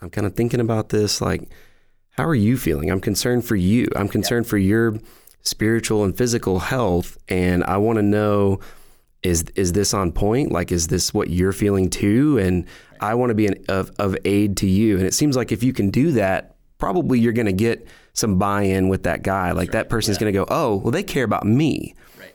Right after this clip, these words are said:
Speaker 1: And they, they not only care about teenagers and wanting to do what's best for them, but they actually care about me as well. They don't want for me to feel the way that I feel, that probably most youth ministers have felt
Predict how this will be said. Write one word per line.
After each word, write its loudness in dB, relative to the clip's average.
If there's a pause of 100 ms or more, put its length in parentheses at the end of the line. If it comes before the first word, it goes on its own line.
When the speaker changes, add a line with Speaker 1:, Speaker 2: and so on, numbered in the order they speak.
Speaker 1:
And 0
they, 0
they 0
not 0
only 0
care 0
about 0
teenagers 2
and 2
wanting 2
to 2
do 4
what's 0
best 0
for -4
them, 0
but -2 (340)
they 0
actually -2
care -2
about -2
me 4
as 2
well. 0
They 2
don't -2
want 0
for 0
me 2
to -2
feel 2
the 0
way 0
that 2
I 0
feel, -2
that -2
probably 0
most 0
youth 0
ministers 0
have -2
felt -2